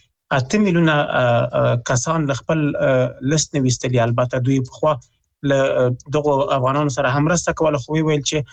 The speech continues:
اه، د دوی د مرستو کچه، اه، اوس، اه، څو میلیونه کسانو ته را رسېدلې او، او اته میلیونه کسان یې د مرستو له لیست نه ویستلي دي. اه، دبلیو ایف پی ویلي دي چې لا هم په هرو دریو افغانانو کې، اه، یو هغه یې نه پوهیږي چې راتلونکی ساخت خواړه یې له کومه کیږي.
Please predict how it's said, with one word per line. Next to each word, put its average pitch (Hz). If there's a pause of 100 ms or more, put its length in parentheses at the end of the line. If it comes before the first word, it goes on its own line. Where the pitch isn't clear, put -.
(280)
اه، 135
د 127
دوی 139
د 143
مرستو 143
کچه، 143
اه، 135
اوس، 127 (140)
اه، 123 (300)
څو -
میلیونه 151
کسانو 165
ته 175
را 170
رسېدلې 156
او، 143 (200)
او 135
اته 131
میلیونه 160
کسان 147
یې 139
د 135
مرستو 139
له 135
لیست 139
نه 131
ویستلي 123
دي. 123 (560)
اه، 139
دبلیو 143
ایف -
پی 170 (360)
ویلي 151
دي 156
چې - (300)
لا 151
هم 151 (100)
په 151 (140)
هرو 170
دریو 156 (100)
افغانانو 135
کې، 170 (600)
اه، 123 (220)
یو 165
هغه 135
یې 131
نه 156
پوهیږي 139
چې -
راتلونکی 135
ساخت 139
خواړه 131
یې 151
له 123
کومه 123
کیږي. 127